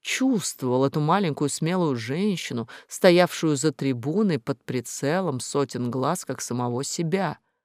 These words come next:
Салимон прошёл с ней куда как более долгий путь, чем все мы вместе взятые. К тому же, как любой истинный учёный, становился азартен и эмоционален,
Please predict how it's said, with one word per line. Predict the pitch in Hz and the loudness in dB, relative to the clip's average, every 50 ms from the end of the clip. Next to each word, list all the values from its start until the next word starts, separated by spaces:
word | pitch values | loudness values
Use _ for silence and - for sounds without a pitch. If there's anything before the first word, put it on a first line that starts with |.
| _ _ | _ _
Салимон | - - - - 190 185 185 185 190 180 185 185 180 | -6 -4 2 6 8 8 10 8 8 6 4 2 2
прошёл | - - 180 170 - - - 170 170 170 160 | 4 2 2 2 2 0 0 0 0 0 -2
с | - - - | -6 -4 0
ней | 190 190 190 - | 0 0 0 0
куда | - - 170 170 151 135 117 143 139 151 180 | -2 -4 -4 -4 -4 -2 -2 -2 0 0 -2
как | - - 214 196 170 | -2 -4 -4 -4 -4
более | 147 139 156 165 156 147 143 131 | -2 2 2 6 6 6 6 6
долгий | 123 139 135 127 120 123 117 | 4 2 0 0 -4 -6 -8
путь, | - - - 139 165 190 - | -8 -4 -4 -4 -4 -4 -4
чем | - - - 180 160 156 - | -6 -4 -4 -2 -2 -4 -6
все | - - - - - 262 247 226 | -8 -10 -10 -6 -4 -4 -2 0
мы | 190 156 139 123 | 0 0 0 0
вместе | 113 131 123 123 - - - 151 | 0 -2 -4 -4 -4 -6 -6 -6
взятые. | 147 139 143 165 202 214 175 - _ - - 53 - - - - - - - - | -6 -4 -2 -2 0 -2 -2 -4 _ -10 -10 -8 -10 -10 -14 -16 -18 -18 -12 -10
К | - - | 0 6
тому | 190 180 175 170 170 180 190 175 | 8 8 8 8 6 4 4 2
же, | 156 175 | 2 0
как | - - 180 - - 175 | 0 0 -2 0 2 2
любой | 165 160 151 156 170 170 - - | 2 2 2 2 2 0 0 -2
истинный | 175 - - - - 151 135 135 131 - - | -8 -8 -8 -8 -6 -4 -2 -2 -2 -4 -8
учёный, | 135 117 - - - - 143 151 160 175 196 202 214 - - - - - | -14 -14 -10 -10 -8 -4 -2 0 0 2 0 -2 -4 -8 -14 -18 -18 -12
становился | - - - 233 220 233 233 269 285 262 - - 262 - - | -10 -4 4 8 8 8 8 6 4 0 0 0 0 2 4
азартен | 185 175 160 139 131 135 165 190 214 214 - - 226 226 233 _ | 4 4 4 4 2 4 4 4 4 2 0 -2 -2 -2 -2 _
и | - 208 196 190 | 0 2 4 4
эмоционален, | 185 185 185 - - - 226 220 226 233 247 233 185 143 117 120 | 4 2 0 -2 -2 0 2 2 2 2 2 2 2 2 2 0